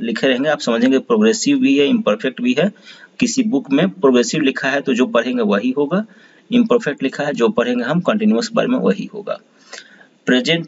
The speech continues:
perfect tense and present perfect continuous tense। इस तरह से चार इसके types हो गए present tense के। अब ऐसे ही past, Present में क्या हुआ, जो अवस्था थी या जो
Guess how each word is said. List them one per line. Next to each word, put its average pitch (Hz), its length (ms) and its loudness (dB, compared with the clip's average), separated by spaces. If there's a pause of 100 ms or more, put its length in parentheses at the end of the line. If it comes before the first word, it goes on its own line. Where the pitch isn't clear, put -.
perfect 151 320 -2 (120)
tense 160 240 -4
and 107 200 -2
present 110 380 0
perfect - 240 -8 (140)
continuous - 640 -6
tense। - 300 -12
इस 135 200 -4
तरह 135 120 2
से - 120 -6
चार 143 440 0 (560)
इसके 117 240 -6
types - 480 -4
हो 123 100 -10
गए 165 100 -12
present 85 460 -10
tense - 200 -14
के। - 120 -12
अब - 280 -4
ऐसे - 280 -2
ही 165 100 -12 (100)
past, - 480 -8 (560)
Present 160 320 -2
में 175 140 -2
क्या 175 160 2
हुआ, 160 380 -6 (160)
जो 208 400 -12
अवस्था 135 640 0
थी 165 420 -10 (360)
या 127 160 2
जो 135 240 -4